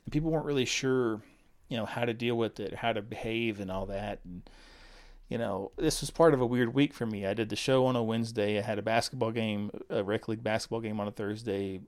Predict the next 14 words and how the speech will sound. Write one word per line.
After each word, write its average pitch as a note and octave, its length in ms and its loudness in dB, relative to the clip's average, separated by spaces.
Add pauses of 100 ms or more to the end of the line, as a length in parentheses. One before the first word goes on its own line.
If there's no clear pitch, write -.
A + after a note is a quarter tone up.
(160)
worked A2 220 -4
the A2 80 -10
Rush A2 280 -4
Wrestling A2 340 -4
event G#2+ 360 -2
in G2 100 -4
Knoxville G2 640 0 (160)
on G2 100 -4
a F#2+ 60 -4
Friday, G2 560 0 (340)
came A#2 180 -2
back G#2 220 0
in A2 80 -6
Bristol, G#2+ 560 -2